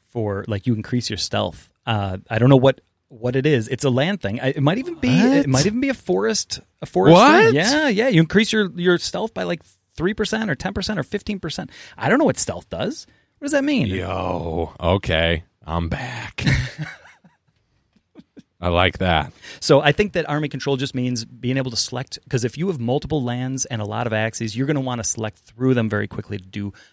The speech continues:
Speaker 1: multiple, uh, you know, actions at once. You know, it could be like, okay, this whole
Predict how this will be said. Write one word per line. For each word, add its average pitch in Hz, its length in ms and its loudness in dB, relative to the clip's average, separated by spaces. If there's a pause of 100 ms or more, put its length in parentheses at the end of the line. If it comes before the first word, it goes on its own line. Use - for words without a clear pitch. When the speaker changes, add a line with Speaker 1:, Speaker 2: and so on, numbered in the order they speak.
(100)
Speaker 1:
multiple, 107 640 -4 (300)
uh, 95 500 -4
you 117 80 -4
know, 98 160 -8
actions 107 380 -4
at 95 100 -12
once. 139 440 -2
You 120 80 -2
know, 107 60 -2
it 101 60 -10
could 110 80 -12
be 101 160 -8
like, 98 260 -10
okay, 107 260 -8
this 131 200 -4
whole 123 280 4